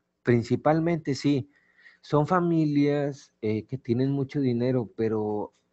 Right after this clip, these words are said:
pero sus hijos, eh, los veo así como, como que les dan todo a nivel material, pero realmente no les dan calidad de alma.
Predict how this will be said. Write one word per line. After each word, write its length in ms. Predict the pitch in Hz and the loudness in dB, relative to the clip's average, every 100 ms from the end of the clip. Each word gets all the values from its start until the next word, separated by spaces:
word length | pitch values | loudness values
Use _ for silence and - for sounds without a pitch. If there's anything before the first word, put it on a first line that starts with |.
| _ _ _ _ _ _ _ _ _ _ _ _ _ _ _ _ _ | _ _ _ _ _ _ _ _ _ _ _ _ _ _ _ _ _
pero 240 | 139 131 127 | 4 4 4
sus 260 | 131 113 | -2 -2
hijos, 680 | 120 113 135 131 - - - - | -2 0 0 0 -6 -16 -16 -2
eh, 340 | 113 110 107 | 2 2 2
los 220 | 104 107 104 | 0 -2 0
veo 240 | 107 110 | 0 0
así 220 | 120 123 | 0 -2
como, 680 | 120 120 123 120 104 90 82 82 _ _ _ _ _ _ _ _ _ _ _ _ _ - | -4 -6 -4 -4 -4 -6 -10 -16 _ _ _ _ _ _ _ _ _ _ _ _ _ -4
como 280 | 120 120 | 0 0
que 120 | 120 117 | 2 2
les 180 | 117 | 4
dan 220 | 107 127 131 | 2 0 2
todo 200 | 139 147 | 4 4
a 40 | |
nivel 300 | 143 127 120 127 | 2 2 2 2
material, 540 | 135 123 110 113 120 | -2 0 0 0 0
pero 340 | - 117 107 | -4 -2 -2
realmente 580 | 98 101 107 110 110 110 | -2 -4 -2 -6 -8 -8
no 160 | 107 101 | -6 -6
les 180 | 101 101 | -4 -4
dan 200 | 98 98 | -6 -8
calidad 420 | 104 101 92 90 | -8 -6 -4 -4
de 120 | 92 | -4
alma. 340 | 82 78 76 | -6 -8 -20